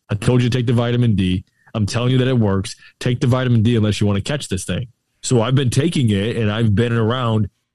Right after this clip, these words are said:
a lot of people that I've had, like, direct contact, like, in a car with somebody who told me, like, the following couple of days, "Hey, bud, I tested positive."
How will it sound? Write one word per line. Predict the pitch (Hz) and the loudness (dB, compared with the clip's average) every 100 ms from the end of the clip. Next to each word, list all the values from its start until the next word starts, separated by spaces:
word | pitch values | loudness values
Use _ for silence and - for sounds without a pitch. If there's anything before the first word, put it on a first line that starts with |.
| _ _ - | _ _ -6
a | 92 | -2
lot | 92 90 101 120 123 | 0 0 -2 -2 -4
of | - | -2
people | 135 120 | 0 2
that | 117 | 2
I've | 104 | 0
had, | 120 110 | -4 -2
like, | 104 | -2
direct | 95 110 117 117 | 0 0 0 -4
contact, | - 127 131 104 92 | -4 -4 -2 -4 -6
like, | 104 107 95 | -4 -4 -4
in | 131 131 | -4 -2
a | 123 | -2
car | - 123 131 | -2 0 2
with | 117 113 | 2 0
somebody | 120 117 117 | 0 0 0
who | 107 113 | 0 0
told | 104 127 123 | 0 0 0
me, | 113 | 0
like, | 107 | -2
the | 104 | -4
following | - 113 117 107 | -6 -4 -2 -2
couple | 123 110 | -2 -2
of | 104 | 0
days, | 127 113 90 | 0 -2 -2
"Hey, | 139 | -4
bud, | 139 131 135 | -4 -4 -4
I | 131 | -4
tested | 160 156 117 | -6 -6 -6
positive." | 185 196 117 104 107 | -4 -2 0 0 0